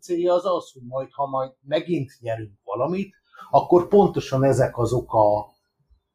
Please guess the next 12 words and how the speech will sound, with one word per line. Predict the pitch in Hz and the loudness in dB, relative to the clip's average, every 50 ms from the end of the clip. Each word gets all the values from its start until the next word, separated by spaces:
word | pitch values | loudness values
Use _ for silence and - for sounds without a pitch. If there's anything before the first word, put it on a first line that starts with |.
| _ _ | _ _
kínnal | _ - 185 185 170 160 151 135 120 110 - | _ 0 2 2 4 4 6 6 4 4 2
töltött | - 127 120 120 120 - 131 117 - - | 2 2 2 2 0 -2 -6 -8 -8 -4
percek, | - 135 123 123 127 - - - - 175 147 - - | -2 2 2 2 2 0 -4 -6 -4 -4 -2 -2 -2
amik | 147 139 143 139 135 - | -2 0 -2 -2 -2 -2
annak | 151 143 139 135 127 123 - - | 0 0 0 0 -2 -4 -2 -2
majd | 123 123 120 120 | -2 -2 -2 -2
a | 113 - | -6 -4
tartalmát | - 127 120 117 113 - 107 104 101 101 101 104 - - | 0 2 2 2 0 -2 -4 -4 -2 -2 -2 -4 -4 -6
meg | 101 90 | -14 -14
a | 101 104 | -12 -10
mélységét | 107 110 107 104 - - - 101 92 - 98 95 - _ - | -8 -10 -10 -10 -12 -16 -16 -18 -20 -20 -20 -20 -20 _ -8
megadják. | 107 104 107 107 92 87 - _ _ - - _ _ | -6 -6 -6 -6 -8 -10 -12 _ _ -20 -20 _ _